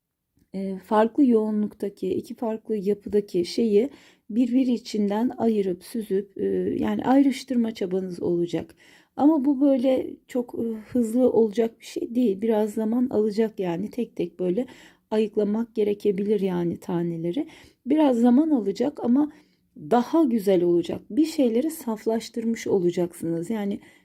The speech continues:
karışık halde satmaktansa, e, k-,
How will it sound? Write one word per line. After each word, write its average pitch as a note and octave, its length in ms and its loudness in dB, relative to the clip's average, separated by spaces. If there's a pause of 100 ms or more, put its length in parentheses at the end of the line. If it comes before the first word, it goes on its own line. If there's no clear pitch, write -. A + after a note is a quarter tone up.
(120)
karışık C4+ 520 2
halde G3 360 2
satmaktansa, A#3+ 1080 -2 (400)
e, F#3+ 600 0
k-, - 200 -14